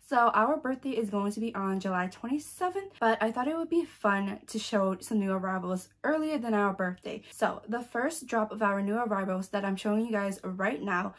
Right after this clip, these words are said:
will be dropped on July thirteenth at five P M Eastern time. The second drop is going to be on our birthday, which is going to be July twenty-seventh, and it will be dropping at five P M Eastern time. So Your Beautiful is going to be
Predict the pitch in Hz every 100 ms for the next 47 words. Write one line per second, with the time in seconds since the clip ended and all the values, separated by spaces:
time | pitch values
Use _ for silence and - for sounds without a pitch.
0 | - 226 220 202 208 208 - 208 202 202
1 | 196 220 208 202 226 285 311 330 - 370
2 | 440 - - - 208 202 208 208 - 233
3 | 220 208 190 - 202 190 - - - -
4 | 240 233 269 359 339 294 277 247 220 214
5 | 214 220 202 - 190 185 185 - 196 208
6 | 254 302 359 - 220 220 208 208 196 208
7 | 185 196 190 196 - 277 311 - 285 311
8 | 339 - 269 254 254 254 226 240 220 214
9 | 202 214 208 180 - - 202 196 196 196
10 | - 185 - 180 185 180 - - 240 -
11 | 233 226 233 240 247 262 262 226 196 196
12 | 208 - 202 196